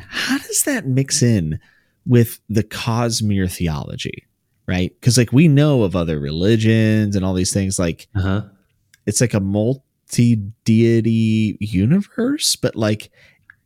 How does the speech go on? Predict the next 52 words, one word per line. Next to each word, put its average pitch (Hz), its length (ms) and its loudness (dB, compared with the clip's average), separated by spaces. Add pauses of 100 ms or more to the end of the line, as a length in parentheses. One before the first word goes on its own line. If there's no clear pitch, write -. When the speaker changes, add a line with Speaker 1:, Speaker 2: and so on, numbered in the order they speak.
(360)
Speaker 1:
isn't 139 260 2
there 139 140 4
one 110 280 0
that's 113 160 0
above 90 540 -4
all 110 320 -4
of 120 140 -2
these 117 300 0
thi-, - 220 -2
you 185 120 6
know 277 80 4
what 247 60 2
I'm 233 60 -4
saying? 214 260 0
Like, 156 120 -2
how 190 200 0
does 214 160 2
this 156 200 -2
work? 151 180 -2
Because 123 200 2
they're 185 120 4
saying, 139 200 0
"Well, 117 120 2
when 101 180 2
we 113 160 4
die, 110 280 2
we 98 100 0
go 95 140 0
to 90 60 0
these 85 200 -2
places," 92 520 -2
or, 78 140 -2
or 85 300 -4
whatever. 71 480 -4 (240)
Speaker 2:
Yeah, 98 240 2
right. 85 320 -6 (600)
I 139 120 2
mean, 131 260 6
Speaker 1:
But - 180 0 (240)
do 113 140 6
they, 349 500 2
or 131 120 4
do 135 220 6
they, 127 400 2 (360)
like, 110 160 -2 (160)
do 110 220 0
they 110 100 4
have 104 160 0
it 87 80 -10
wrong? 73 340 -8
I'm, 107 160 -2
I'm, 104 240 -2